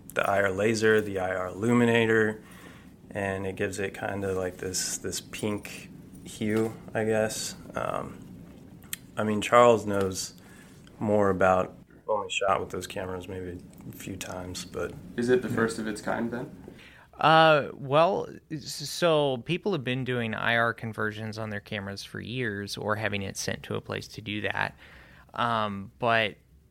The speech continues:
Speaker 3: I had never really thought about filming with it, and I don't think many people have. Um, I think it, there's a very niche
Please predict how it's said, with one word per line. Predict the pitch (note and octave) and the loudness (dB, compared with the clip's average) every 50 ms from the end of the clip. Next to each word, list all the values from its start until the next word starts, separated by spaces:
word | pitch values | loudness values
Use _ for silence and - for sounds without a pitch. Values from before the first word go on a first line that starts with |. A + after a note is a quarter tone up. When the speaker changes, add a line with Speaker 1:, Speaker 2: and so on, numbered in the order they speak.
| _ - - - _ - | _ -20 -20 -20 _ -14
Speaker 3:
I | - F2+ G#2 A#2 C3 | -10 -6 0 0 0
had | C3+ C3 B2+ A2 | 0 0 -2 -4
never | A2+ A2+ A2 G#2+ G#2+ G2+ | -2 -2 -2 -2 -4 -6
really | G2+ G2+ G2+ G2+ G2 G2+ | -6 -6 -6 -6 -8 -10
thought | - - G2+ G2 G2 | -6 -6 -4 -4 -4
about | G2 G2+ F#2+ G#2 - | -4 -4 -6 -6 -6
filming | - - B2+ B2 B2+ C3 A#2+ G#2 G2+ | -8 -4 -2 -2 -2 -2 -2 -4 -4
with | G2+ G2+ - - | -6 -8 -4 -4
it, | A2+ A#2 A2+ - | -2 -2 -2 -4
and | - G#2+ | -4 -4
I | G#2+ G#2 G#2 | -2 -2 -2
don't | G#2+ A#2 A#2+ A2+ - | -2 -2 -4 -4 -8
think | - - B2+ A2+ A2+ | -6 -6 -6 -6 -4
many | A2+ A#2 A#2+ B2 A#2+ | -4 -4 -4 -4 -4
people | A2 - - - G2+ G2 | -6 -6 -8 -6 -6 -6
have. | F#2+ A2 C#3+ D#3 C#3+ G#2 F#2+ F#2 F#2 - - - - - | -2 2 2 4 4 2 2 -2 -6 -10 -18 -20 -20 -14
Um, | - - A#2 A2 G#2+ G#2+ G#2+ G#2 G#2 - | -8 -4 -2 -2 -2 -2 -4 -6 -8 -8
I | - A2 A2 | -8 -10 -8
think | - - C3+ A#2+ A#2+ | -6 -6 -6 -4 -4
it, | A2+ - G#2 A2+ A2+ | -6 -8 -8 -8 -6
there's | B2+ A#2+ G#2+ | -6 -6 -6
a | A#2+ G#2+ | -6 -4
very | B2 C3 B2+ A2+ | -2 -2 0 0
niche | A2 G#2+ G#2+ A2+ A#2+ A#2+ - - - - - | -2 -4 -2 -2 -2 -2 -2 -2 -4 -4 -6